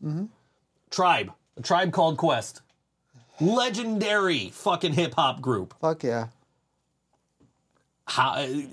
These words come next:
Speaker 2: absolutely deserves to be in.
Speaker 1: Mm-hmm.
Speaker 2: Absolutely. The work that they've done, uh, they, they're part of this collective, right? The, I think it's, like, the Jungle Collective, right? It's A Tribe Called Quest.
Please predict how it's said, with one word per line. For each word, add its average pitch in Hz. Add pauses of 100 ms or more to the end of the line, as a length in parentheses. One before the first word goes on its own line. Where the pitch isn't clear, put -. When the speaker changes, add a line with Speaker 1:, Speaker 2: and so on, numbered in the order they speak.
(140)
Speaker 2:
absolutely 196
deserves 127
to 104
be 95
in. - (280)
Speaker 1:
Mm-hmm. 160 (540)
Speaker 2:
Absolutely. 170 (640)
The 139
work 214
that 185
they've 185
done, 180
uh, 135 (120)
they, 202
they're 190
part 269
of 190
this 170
collective, 131
right? 123 (380)
The, 123
I 120
think 135
it's, 131
like, 123
the 135
Jungle 123
Collective, -
right? 104 (280)
It's 120
A 104
Tribe 180
Called 170
Quest. 127